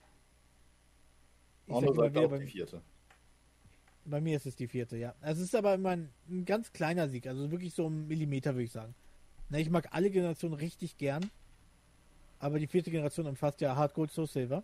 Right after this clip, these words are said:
Speaker 1: das unglaublich gute
Speaker 2: Echt?
Speaker 1: Remakes sind.
Speaker 2: Ja.
Speaker 1: So wie Remakes zu machen sind, meiner Meinung nach. Und, ähm, zeitgleich eben Diamant Pearl, da kam ja eben das mit dem Wireless-Gameplay dazu,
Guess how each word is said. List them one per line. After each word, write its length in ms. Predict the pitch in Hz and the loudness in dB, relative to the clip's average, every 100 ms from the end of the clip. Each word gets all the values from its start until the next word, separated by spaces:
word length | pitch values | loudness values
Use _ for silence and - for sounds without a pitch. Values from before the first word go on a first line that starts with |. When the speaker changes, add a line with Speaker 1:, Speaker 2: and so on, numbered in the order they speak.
| - | -6
Speaker 1:
das 240 | - 143 - - | -4 -4 -6 -6
unglaublich 440 | 208 196 165 139 | -2 2 0 -2
gute 220 | - 147 | -6 -2
Speaker 2:
Echt? 100 | 135 | -2
Speaker 1:
Remakes 260 | 131 123 120 | -2 -6 -8
sind. 260 | 131 170 - - - - | -8 -8 -10 -20 -20 -12
Speaker 2:
Ja. 440 | 214 208 - - - - | -6 -6 -6 -12 -14 -2
Speaker 1:
So 160 | 175 | 0
wie 100 | 175 | 2
Remakes 440 | 175 185 175 156 - | 2 2 2 -2 -2
zu 140 | 147 | -6
machen 340 | 139 131 - 135 | -4 -6 -6 -4
sind, 340 | 131 190 - | -2 -4 -8
meiner 220 | 147 170 175 | -8 -6 -4
Meinung 220 | 170 190 | -4 -8
nach. 100 | 254 _ _ - _ _ _ _ _ _ _ _ - | -10 _ _ -20 _ _ _ _ _ _ _ _ -8
Und, 540 | 165 165 170 170 - - | -2 0 0 -2 -6 -10
ähm, 840 | 147 151 147 143 139 139 139 135 - _ _ _ _ _ _ | -6 -4 -4 -6 -6 -8 -8 -10 -14 _ _ _ _ _ _
zeitgleich 440 | - 170 175 160 147 | -4 -2 0 0 -2
eben 340 | 147 147 147 | -6 -6 -6
Diamant 360 | 156 156 156 151 | -4 -2 -4 -4
Pearl, 300 | 156 156 160 | 0 2 2
da 120 | 151 | 0
kam 220 | - 147 | 0 -2
ja 60 | 147 | -2
eben 220 | 135 135 | -2 -2
das 220 | 135 120 - - - | -2 -4 -12 -18 -8
mit 140 | 139 | -2
dem 320 | 139 131 131 143 | -2 -2 -6 -2
Wireless-Gameplay 720 | 160 190 160 165 160 - 156 | 2 2 0 0 -2 0 0
dazu, 580 | 151 139 - 139 135 | 0 -2 -4 -2 -2